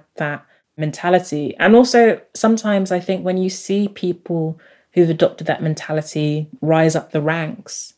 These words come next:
then you assume that that is the key, when actually it's often a lot of other things, like the fact they're just, like, a white male who gets on well with the C E O and gets tapped on the shoulder. And something you actually said earlier about how tech can be really individualistic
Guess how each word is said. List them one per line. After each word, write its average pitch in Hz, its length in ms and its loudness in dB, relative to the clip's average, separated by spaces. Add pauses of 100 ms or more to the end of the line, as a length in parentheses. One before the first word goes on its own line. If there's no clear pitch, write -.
(540)
then 165 320 2
you 170 120 4
assume 175 440 2
that - 120 -2
that 160 240 -2
is 151 440 -6 (220)
the 151 120 -8
key, 185 400 2
when 160 160 4
actually 156 420 -2
it's - 160 -4
often 190 260 -2
a 165 40 -2
lot 160 160 -2
of 156 80 -4
other 165 160 0
things, 143 320 -6
like 151 80 -8
the 156 80 -6
fact 151 240 -6
they're 147 160 -2
just, 147 240 -8
like, 151 280 -4
a 147 80 -4
white 147 480 -2 (380)
male 147 600 -4 (100)
who 143 380 -4 (400)
gets - 280 2
on 151 260 2
well 147 420 2
with 139 140 -6
the - 60 -10
C 143 300 -2
E 139 60 2
O 147 320 4
and 139 280 -8
gets - 220 -6
tapped - 320 -8
on 147 80 -10
the 139 80 -8
shoulder. 147 500 -4
And 139 200 -8 (580)
something 349 320 4
you 359 160 2
actually 240 280 -2
said 208 200 2
earlier 185 380 0
about 143 220 -8
how 147 320 -10
tech - 280 -12
can 143 160 -6
be 147 160 -6
really 143 220 -6
individualistic 151 960 -4